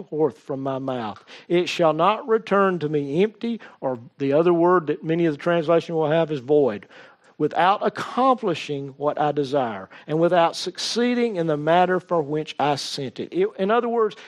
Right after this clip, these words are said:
it will do what I sent it to do, and it will bring success in what I brought it,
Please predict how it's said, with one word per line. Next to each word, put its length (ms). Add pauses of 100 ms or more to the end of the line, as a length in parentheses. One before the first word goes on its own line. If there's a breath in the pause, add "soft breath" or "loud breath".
it 220
will 180
do 320
what 220
I 140
sent 340
it 160
to 120
do, 460 (240 loud breath)
and 220
it 160
will 160
bring 420
success 720
in 140
what 180
I 160
brought 360
it, 200